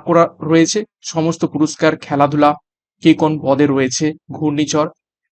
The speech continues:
তো পিডিএফটার যে লিংক সেটা কিন্তু ডেসক্রিপশন বক্সে রয়েছে,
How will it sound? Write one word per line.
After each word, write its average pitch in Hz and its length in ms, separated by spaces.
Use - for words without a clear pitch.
তো 165 40
পিডিএফটার 233 580
যে 190 80
লিংক 139 200
সেটা 175 300
কিন্তু 170 280
ডেসক্রিপশন 151 460
বক্সে 143 280
রয়েছে, 120 280